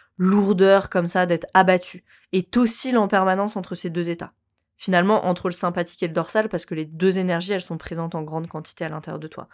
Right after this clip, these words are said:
Ça, c'est un signe que tu peux être dans le, dans le functional freeze, dans le figement fonctionnel.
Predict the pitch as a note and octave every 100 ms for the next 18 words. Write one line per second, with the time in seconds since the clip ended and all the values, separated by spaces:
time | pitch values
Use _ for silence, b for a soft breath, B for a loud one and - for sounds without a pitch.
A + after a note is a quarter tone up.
0 | B B B - F#3+ - E3+ E3 - G3+
1 | G3 b b b F#3 - F3 F#3 F3 F3
2 | - E3+ D#3+ D#3+ D#3 D#3+ - E3+ D#3+ D#3
3 | - E3+ D#3+ E3 D3+ - G3+ G3 F#3 F3+
4 | D3+ - D#3+ D3+ - - D3 -